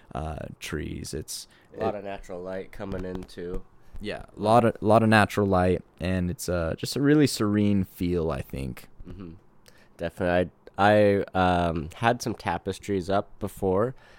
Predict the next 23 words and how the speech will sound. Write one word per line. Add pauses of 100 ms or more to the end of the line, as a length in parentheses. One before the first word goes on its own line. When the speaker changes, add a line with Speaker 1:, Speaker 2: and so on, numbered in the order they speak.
(100)
Speaker 2:
and
I
just
took
'em
down
because (920)
no
tapestry
<laughs>
is (260)
cooler
than
the
view
that's
out
my
windows
all
the
time.
So,